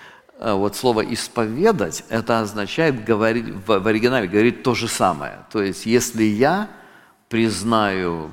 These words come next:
грех таким же страшным, как его видит Бог, я оценю его так же, как, как оценит Бог. Вот чем быстрее это на-, наступит, этот момент,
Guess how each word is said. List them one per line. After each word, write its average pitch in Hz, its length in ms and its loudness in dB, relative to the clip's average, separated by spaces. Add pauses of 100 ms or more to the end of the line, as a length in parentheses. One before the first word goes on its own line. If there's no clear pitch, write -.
(140)
грех 123 440 2
таким 123 520 -2
же 90 420 -6
страшным, 113 720 -2
как 92 220 -6
его 98 180 -2
видит 90 340 -6
Бог, 76 300 -14 (1500)
я 104 180 0
оценю 127 380 0
его 104 180 4
так 98 300 -4
же, 92 100 -8
как, 87 200 -12 (140)
как 90 160 -12
оценит 85 360 -12
Бог. 80 220 -16
Вот 98 120 -10
чем 143 300 0
быстрее 139 500 2
это 95 180 -4
на-, 110 180 -4
наступит, 120 640 -6
этот 95 320 -14
момент, 92 340 -6